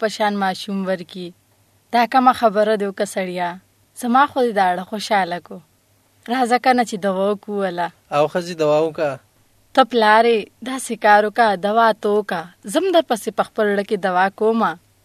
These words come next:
Speaker 1: د دې کور مشر خو ته یې. زما زړه غواړي چې دوا ته وکړې.
Speaker 2: بېشکه ښځې دا زما حق او فرض جوړیږي.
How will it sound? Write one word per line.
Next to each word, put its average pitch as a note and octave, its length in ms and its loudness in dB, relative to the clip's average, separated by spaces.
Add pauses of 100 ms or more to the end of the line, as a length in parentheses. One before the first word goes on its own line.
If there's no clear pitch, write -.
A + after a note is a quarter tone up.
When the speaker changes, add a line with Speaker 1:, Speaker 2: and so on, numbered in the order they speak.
(560)
Speaker 1:
د - 20 -4 (120)
دې C4+ 100 2 (120)
کور A#3+ 180 6 (120)
مشر G#3 340 -2
خو G3+ 100 -6
ته - 260 -8
یې. F#3 120 -4 (500)
زما A3+ 240 2 (120)
زړه G#3+ 220 0
غواړي G3+ 340 2
چې B3 80 -8 (100)
دوا F#3+ 220 2 (120)
ته G3+ 160 -8
وکړې. F3 340 -8 (420)
Speaker 2:
بېشکه D#3+ 440 -4
ښځې D3 260 -4 (140)
دا C#3+ 80 2 (100)
زما C3+ 180 -6 (100)
حق C#3 140 -6 (280)
او C3+ 160 -6
فرض C#3+ 200 -4 (120)
جوړیږي. A#2 440 -10